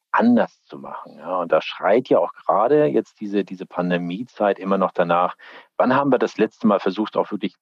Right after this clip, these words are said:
Produkte anders vorzustellen beim Kunden, ja? So, also, und, und es geht auch anders. Also man kann immer mal sagen,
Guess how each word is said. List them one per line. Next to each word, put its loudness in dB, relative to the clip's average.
Produkte -2
anders 2
vorzustellen -2
beim -2
Kunden, -12
ja? -8
So, -2
also, -2
und, -2
und 0
es -6
geht 2
auch 0
anders. 0
Also 2
man 2
kann 0
immer 4
mal 4
sagen, 4